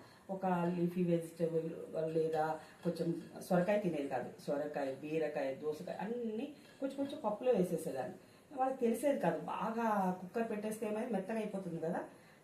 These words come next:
ఇంకా తినేసేవాళ్ళు. ఉమ్, కొంచెం నెయ్యి వేసి తినిపిస్తే తినేసేవాళ్ళు అనమాట. ఒట్టి పప్పు అని చెప్పేదాన్ని, దానిలో ఆ కూరగాయలు వేసానని చెప్పేదాన్ని కదా, అది కనపడకుండా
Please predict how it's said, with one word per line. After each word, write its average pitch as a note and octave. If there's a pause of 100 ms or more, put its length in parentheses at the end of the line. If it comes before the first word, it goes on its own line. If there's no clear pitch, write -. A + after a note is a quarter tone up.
(120)
ఇంకా D#3+
తినేసేవాళ్ళు. D#3
ఉమ్, D3
కొంచెం E3
నెయ్యి D#3
వేసి F3
తినిపిస్తే F3+ (480)
తినేసేవాళ్ళు D3+
అనమాట. C3+
ఒట్టి -
పప్పు E3
అని G3+
చెప్పేదాన్ని, C#3+
దానిలో D3
ఆ E3
కూరగాయలు D#3+
వేసానని D#3+
చెప్పేదాన్ని D3+
కదా, G3+
అది F3+
కనపడకుండా E3+